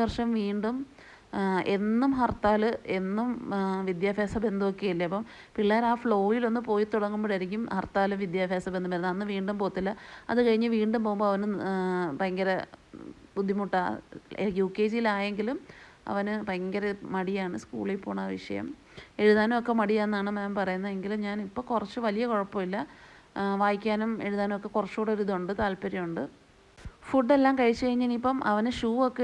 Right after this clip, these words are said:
ഇട്ട് കൊടുത്ത് അവനെ സ്കൂളിൽ വിടുക. അത് കഴിഞ്ഞിട്ട് നമുക്ക്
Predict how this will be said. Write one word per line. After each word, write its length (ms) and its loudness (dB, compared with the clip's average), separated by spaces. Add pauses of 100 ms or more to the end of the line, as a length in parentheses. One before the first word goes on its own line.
ഇട്ട് 180 -4
കൊടുത്ത് 300 0 (200)
അവനെ 220 -2 (140)
സ്കൂളിൽ 380 0 (100)
വിടുക. 220 2 (300)
അത് 120 -2 (100)
കഴിഞ്ഞിട്ട് 400 -2 (100)
നമുക്ക് 220 -4